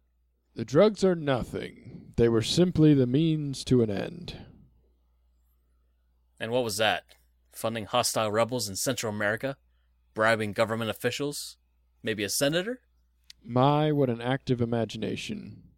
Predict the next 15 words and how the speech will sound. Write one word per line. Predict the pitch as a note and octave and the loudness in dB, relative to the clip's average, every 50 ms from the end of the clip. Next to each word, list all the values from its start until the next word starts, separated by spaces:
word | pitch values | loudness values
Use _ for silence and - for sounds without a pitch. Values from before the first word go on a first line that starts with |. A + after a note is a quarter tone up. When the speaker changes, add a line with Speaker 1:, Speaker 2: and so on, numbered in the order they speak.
| _ _ | _ _
Speaker 1:
It | _ - | _ -4
was | A2+ G#2+ - C3+ | -2 -2 -2 0
much | F#3 A3 - - | -2 -2 -2 -4
simpler | - - - - A3 G3+ - - C3 A#2 G#2+ G#2 | -10 -10 -2 -2 -2 -2 0 2 4 4 4 4
than | G2 G#2+ G2+ G2+ G#2 | 2 -2 -6 -4 -2
that. | G#2+ G#2+ A2 A#2+ D#3+ F3 - _ _ _ _ _ _ _ _ _ _ _ _ _ _ _ _ _ _ _ | -2 0 2 2 0 0 -4 _ _ _ _ _ _ _ _ _ _ _ _ _ _ _ _ _ _ _
We | - A#2 B2+ | -2 0 4
were | C3+ D3 D3+ - - | 4 4 4 2 2
only | E3 G3 G#3+ A3 G#3+ G#3+ | 2 2 2 2 2 0
selling | - - - G3 G3+ F#3+ F#3 F3+ E3 | 0 0 2 2 4 4 2 0 -2
the | D3 C#3+ | -2 -4
drugs | B2 - C#3 E3 F3 D3+ D3+ D#3 D3+ - | -2 2 2 4 6 6 4 2 -2 -6
to | - - | -4 0
make | C#3+ C#3+ C#3+ C3+ - | 0 0 0 -2 -2
money. | D3+ D#3+ E3+ D#3 B2+ A2 G#2+ G#2 G2+ | -2 0 0 0 0 0 -2 -4 -6